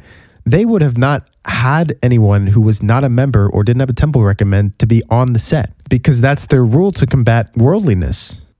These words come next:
But you see what happens when they get rid of that perspective for a second and see people as they really are. You end up with a genuine Jesus show. Maybe once you stop being a Pharisee, you start to see Christ. But in the meantime, these talks phrase the world like,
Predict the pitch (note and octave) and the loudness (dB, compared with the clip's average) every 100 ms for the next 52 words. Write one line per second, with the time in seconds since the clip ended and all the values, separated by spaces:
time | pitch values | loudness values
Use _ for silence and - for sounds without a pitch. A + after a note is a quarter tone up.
0 | _ - C#3 C3+ C3+ - E3 D3+ B2+ B2 | _ -4 -2 0 -2 0 0 2 0 -2
1 | F#3 - C#3 A#2+ A#2+ B2+ B2 B2 B2 A2 | -2 0 0 0 0 2 2 2 0 -2
2 | - _ - - _ - B2+ B2 C#3 F3 | -6 _ -20 -20 _ -14 -8 -2 0 0
3 | C3+ C#3 F3 C#3 C#3 - C#3 A#2+ F#3 G3 | 0 0 2 0 -2 0 -2 0 -4 -2
4 | D3 B2 A#2+ A#2+ - G3+ G3+ C3+ A#2+ A#2 | -2 0 0 0 -2 -2 -2 0 0 -2
5 | - B2+ A#2+ E3 - D#3+ C#3 C3 B2 A#2 | -2 -4 0 -2 0 0 2 0 2 2
6 | A2+ A2+ C3+ F#3+ G#2+ - - C3 D#3 C3+ | 2 2 2 0 -2 -6 -4 0 0 0
7 | C#3+ D3 D#3 D3 D#3 B2+ A2+ A2+ B2+ C#3 | 0 -2 -2 -2 0 0 0 2 0 2
8 | E3+ G3+ F3 - - A2+ D#2+ - - - | 0 2 -2 -2 0 0 0 -4 -10 -8
9 | - G3+ A3+ A3+ G3 F#3+ F#3+ G3 F3 - | -2 0 2 2 2 0 0 0 0 0
10 | G3+ - G3 E3+ - F3+ E3 - A2+ G#2 | -2 0 -2 -2 0 0 0 0 0 0
11 | C#3 - E3+ - D#3 E3 - D#3+ A#2+ F#2+ | 0 -2 -2 -4 -2 -2 0 0 0 -4
12 | - - _ - D3+ C#3+ C#3 G3 F#3+ D#3 | -8 -20 _ -2 0 0 -2 -2 -2 -4
13 | C3+ C3 B2+ - - E3+ D#3 - - C#3 | -2 -2 -4 -8 -6 -4 -6 -10 -6 -2
14 | D#3+ D#3 C3+ A#2+ D3+ F#3 C#3 A2+ A2+ A2 | -2 -2 -2 0 0 0 -2 -2 -2 -4